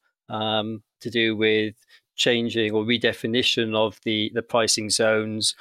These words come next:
or the congestion cost exposure that, um, the market participants might face.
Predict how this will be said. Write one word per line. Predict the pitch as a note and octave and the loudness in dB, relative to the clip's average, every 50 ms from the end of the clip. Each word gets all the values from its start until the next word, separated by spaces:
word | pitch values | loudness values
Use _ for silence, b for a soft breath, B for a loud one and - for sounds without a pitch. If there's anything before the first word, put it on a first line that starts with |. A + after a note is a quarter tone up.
| B B B B B | B B B B B
or | - C3+ B2 A#2+ A#2 A2+ A2 G#2+ G#2+ | -2 0 2 2 4 4 2 2 0
the | G2 A2+ | -2 -4
congestion | - B2 A2+ G#2 A#2 A2+ - - - A2 G#2+ | -4 -4 0 0 0 0 0 -2 -4 -6 -4
cost | - - A#2+ A#2 - - | -2 0 0 0 0 -4
exposure | - - - - - A2+ G#2+ G#2+ G#2+ G2 - A2 G#2+ G2+ | -4 -6 -4 0 0 0 2 0 0 -2 -2 -2 -4 -2
that, | - A#2+ A2+ - - - | -2 -2 -2 -4 -4 -2
um, | A#2+ A2 A2 G#2+ - b b b b b b _ _ | -2 -2 -2 -6 -10 b b b b b b _ _
the | - A#2+ A2 A2 A2+ - - | 0 0 2 2 0 -2 -2
market | B2 A2+ A2 - - - | -4 -4 -4 -4 -4 -4
participants | A2 G#2+ - - A#2+ - - - A#2 G#2+ - - | -4 -2 -2 -2 -2 -2 -2 -4 -4 -4 -4 -2
might | A#2+ A2+ A2 - - | -2 -2 -2 -4 -2
face. | - - C3 A#2+ A2+ A2 A2 - - - - - - | 0 2 2 4 2 0 -2 -2 -2 -2 -2 -4 -8